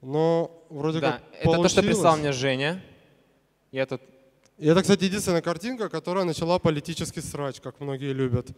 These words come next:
Speaker 1: Вот как вы думаете, что тут может вызвать <laughs>
Speaker 2: Да,
Speaker 1: флаг?
Speaker 2: наверное. Почему?
Speaker 1: Н-, ну, я даже не хочу здесь начинать это всё.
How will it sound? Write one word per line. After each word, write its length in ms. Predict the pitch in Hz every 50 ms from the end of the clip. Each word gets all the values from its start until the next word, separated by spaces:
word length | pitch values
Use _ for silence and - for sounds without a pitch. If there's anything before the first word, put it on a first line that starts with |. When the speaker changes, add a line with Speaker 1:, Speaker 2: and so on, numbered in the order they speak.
| - _ _ _
Speaker 1:
Вот 140 | - 143 -
как 180 | - 208 196 -
вы 80 | 202
думаете, 480 | 170 175 165 156 151 139 - 143 135 131 - - - - _ _ _ _ _
что 340 | _ - - - - 196 202
тут 200 | 208 214 170 143
может 340 | 160 165 165 165 156 151 156
вызвать 500 | 151 165 175 160 156 156 147 143 - - - _ _ _ _ _ _ _ _
<laughs> 1500 | - 151 - - 156 - - - - - - _ _ _ _ _ - - - - _ _ _ _ _ _ _ _ _
Speaker 2:
Да, 140 | _ 151 147
Speaker 1:
флаг? 300 | 143 139 170 190 196 160
Speaker 2:
наверное. 180 | 120 - - - - - - - - - _ _ _ _ _ _ _ _ _ _ _ _ _ _ _ _
Почему? 280 | 139 143 135 139 160 165
Speaker 1:
Н-, 840 | 127 120 143 160 _ _ - - - - 160 151 165 160 165 170
ну, 160 | 180 190 190
я 220 | 185 180 185 180 170
даже 220 | 151 165 156 160
не 100 | 165 160
хочу 220 | - 165 160 - 165
здесь 240 | 143 143 170 170 -
начинать 420 | 165 151 - 151 139 139 135 -
это 160 | 135 - 135 120
всё. 540 | 107 - - 135 127 123 120 120 117 117